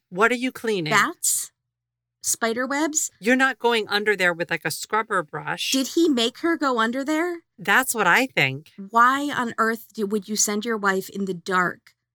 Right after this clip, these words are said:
Speaker 2: on your vacation weekend to clean under the cabin?
Speaker 1: Can you go get those dead badgers out from under the deck? It's not right.
Speaker 2: No.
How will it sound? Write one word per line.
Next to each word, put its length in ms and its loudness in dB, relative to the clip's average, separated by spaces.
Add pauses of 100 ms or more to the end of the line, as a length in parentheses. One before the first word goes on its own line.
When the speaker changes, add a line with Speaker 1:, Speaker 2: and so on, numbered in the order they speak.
(420)
Speaker 2:
on 180 2
your 120 0
vacation 640 0
weekend 540 -4 (240)
to 100 -8
clean 380 -2
under 240 -2
the 80 -6
cabin? 460 -6 (300)
Speaker 1:
Can 280 0
you 180 -6
go 180 2
get 380 0
those 240 0
dead 240 -2
badgers 580 -2
out 220 -4
from 180 -10
under 220 -12
the 140 -12
deck? 240 -14 (720)
It's 200 -8
not 240 -4
right. 400 -8 (240)
Speaker 2:
No. 320 -8